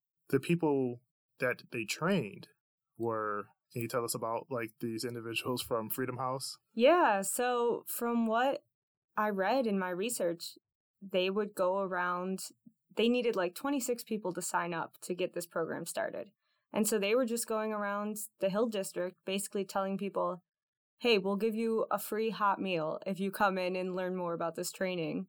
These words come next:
Speaker 2: and sign up." So they were just getting these people who were unemployed.
Speaker 1: Mm-hmm.
Speaker 2: They just wanted, like, they were so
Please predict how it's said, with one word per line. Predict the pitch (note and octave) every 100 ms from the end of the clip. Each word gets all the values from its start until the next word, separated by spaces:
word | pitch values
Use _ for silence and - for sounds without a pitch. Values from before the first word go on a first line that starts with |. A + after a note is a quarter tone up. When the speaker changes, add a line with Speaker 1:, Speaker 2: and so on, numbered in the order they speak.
| _
Speaker 2:
and | - F#3+
sign | F3+ - -
up." | E3 - _ _ -
So | - G#3+ G3 G3 - _ _ _ -
they | G3
were | A3+ A3
just | G#3+ -
getting | G3+ G#3+ G#3+ A3 A3
these | F#3+
people | - G#3+ G3
who | F#3 F#3
were | F3+ F3 E3+ -
unemployed. | G3+ G#3+ G#3 G3 G3 G#3 G#3 G#3 G#3+ - _ A2+
Speaker 1:
Mm-hmm. | A2+ - C3 _ _ _ _ - _ _ _
Speaker 2:
They | G3 A3 A#3+
just | B3+ G#3
wanted, | G#3 A#3 A3 -
like, | G#3+ G3 - - _ _ _ _ -
they | A3
were | A#3
so | A#3 - A3 A3 A3 A3